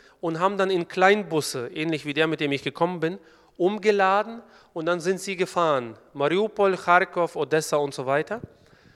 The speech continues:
Äh, jetzt haben die Ukrainer hier einfach Schotter drüber geschüttet, Sand und Schotter.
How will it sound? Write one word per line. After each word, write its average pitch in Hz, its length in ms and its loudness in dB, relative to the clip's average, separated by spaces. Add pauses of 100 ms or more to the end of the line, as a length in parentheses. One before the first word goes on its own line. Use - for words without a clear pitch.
(340)
Äh, 160 240 6
jetzt 180 380 -2
haben 190 180 4
die 180 80 -2
Ukrainer 185 460 2
hier 165 300 0
einfach 165 640 -4
Schotter 208 460 0
drüber 196 240 0
geschüttet, 220 560 -6
Sand 165 640 -2
und 147 180 -10
Schotter. 196 400 -2